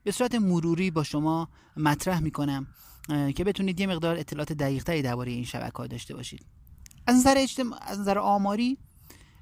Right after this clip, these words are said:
اه، بد-، نوجوان‌های ایران یک عددی نزدیک به دو و نیم ساعت در طول روز رو دارن در شبکه‌های اجتماعی می‌گذرونن.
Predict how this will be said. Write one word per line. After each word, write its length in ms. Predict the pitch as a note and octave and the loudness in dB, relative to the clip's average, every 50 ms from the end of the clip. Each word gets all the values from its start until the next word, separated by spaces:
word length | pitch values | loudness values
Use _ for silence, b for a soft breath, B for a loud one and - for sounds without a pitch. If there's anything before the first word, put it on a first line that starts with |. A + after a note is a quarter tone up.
| B | B
اه، 320 | - D#3 D#3+ D#3+ D#3+ D#3+ D#3+ | -4 -2 0 0 0 -2 -4
بد-، 340 | D#3 D3+ E3 E3 E3+ - | -2 0 0 0 0 0
نوجوان‌های 760 | F#3+ F3 F3+ F3 D#3 F3 E3+ D#3+ D#3+ E3 D3+ D#3 F3+ G#3 G#3 | 0 2 2 4 4 4 2 2 2 2 2 2 0 0 0
ایران 600 | G3+ F#3+ F3 E3+ E3 D#3+ F3+ F#3 F#3+ F#3+ F#3+ F#3 - _ - | -2 -2 -2 -2 0 0 0 0 0 -2 -6 -8 -10 _ -6
یک 180 | G3 G3 - - - - | -6 -4 -4 -4 -2 -2
عددی 300 | E3 D#3+ E3 E3 E3+ F3 | 0 0 0 0 0 0
نزدیک 400 | E3 D3+ D3 C3+ C3+ F3 F3+ - | 2 2 2 0 -2 -4 -4 -2
به 100 | F#3 E3 | -4 -2
دو 180 | D#3 D3+ D#3 | 0 2 2
و 120 | D#3 D#3 D#3+ | 4 4 4
نیم 200 | F3 G3+ A3+ A3 | 6 6 6 4
ساعت 300 | - - F3+ E3+ E3+ D#3 | 2 0 -2 -2 -2 0
در 160 | D#3 D3 C#3 | 0 0 0
طول 220 | - - - D3 | -2 -2 -2 -2
روز 240 | C#3+ C#3 D#3 F#3 E3+ | -2 0 -2 -2 -2
رو 120 | E3 E3 | 0 0
دارن 200 | D#3 D3 C#3+ D3+ | 2 2 2 2
در 120 | D#3 D3 C3+ | 2 0 0
شبکه‌های 440 | - - C#3 C3 B2 - C#3 D3 D3 | 0 0 0 0 0 0 -2 0 0
اجتماعی 420 | C#3 C3 - C3+ C3 B2+ C3 C#3+ | -2 -2 0 0 0 2 2 2
می‌گذرونن. 600 | C#3 C3 A#2+ - - A#2 A#2 A#2+ B2 B2 A2+ - | 2 2 2 0 -2 -4 -4 -4 -4 -6 -6 -8